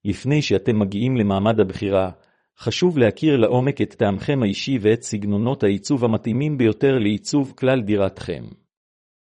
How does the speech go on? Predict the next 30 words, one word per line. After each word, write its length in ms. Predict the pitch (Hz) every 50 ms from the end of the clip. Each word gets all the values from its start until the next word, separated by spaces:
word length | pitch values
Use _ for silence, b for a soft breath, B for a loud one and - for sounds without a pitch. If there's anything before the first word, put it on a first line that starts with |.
| _ _ _ _ _ -
רבים 380 | - 101 95 107 147 180 185 156
בוחרים 420 | 117 - - 107 98 117 131 113
לדלג 420 | 104 92 90 98 95 113 127 113 107
על 80 | 98
שלב 340 | 92 - - - 127 123 98
זה 160 | 98 98 104
מתוך 360 | 101 101 95 - 139 - -
הנחה 400 | 120 101 98 - - 139 139 139
שהם 240 | 123 - 113 98 101
מכירים 420 | 104 95 - - 104 110 131 131 120
היטב 380 | 107 98 - - 151 147 131
את 100 | 127 -
טעמם, 480 | - 110 98 98 107 127 135 131 135 135 - _
אך 200 | - 101 - - -
כאשר 360 | - 101 92 - - 123 120 120
הם 100 | 110 101
רואים 320 | 95 98 104 117 120 117
כל 240 | 113 - 113 104 104 104
כך 260 | - 139 131 123 - 113
הרבה 280 | 95 92 85 113 120
אפשרויות, 760 | 113 - - - 104 90 90 90 85 87 90 95 - - _ _ _ _ _ _ _ _ -
על 140 | - 104 104
אף 200 | - 117 - -
ההיכרות 560 | 110 98 95 - - 107 107 131 139 131 -
עם 120 | 123 110
טעמם 480 | 101 - 107 98 98 117 117 120 120 113
הם 140 | 107 101 110
יוצאים 500 | 98 95 - - - 127 123 123 123 120
מבולבלים 640 | 110 98 92 110 101 98 95 107 104 117 131 131
לחלוטין. 760 | 127 107 - - 98 101 98 - - 101 85 64 60 62